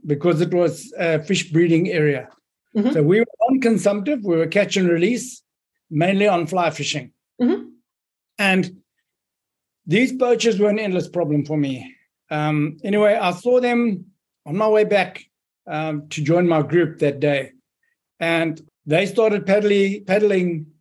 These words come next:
Speaker 1: hastily for the shore in an effort to get away from us.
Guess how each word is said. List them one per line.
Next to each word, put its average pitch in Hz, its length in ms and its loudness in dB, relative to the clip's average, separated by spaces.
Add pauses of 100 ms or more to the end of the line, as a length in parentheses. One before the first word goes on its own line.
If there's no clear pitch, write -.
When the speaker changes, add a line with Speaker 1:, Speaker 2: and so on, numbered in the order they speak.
(160)
Speaker 1:
hastily 202 420 0
for 180 140 0
the 165 100 2
shore 165 480 0 (200)
in 180 120 0
an 170 100 2
effort 180 160 -2
to 185 80 -6
get 170 80 0
away 170 260 0
from 202 120 -4
us. 135 240 -6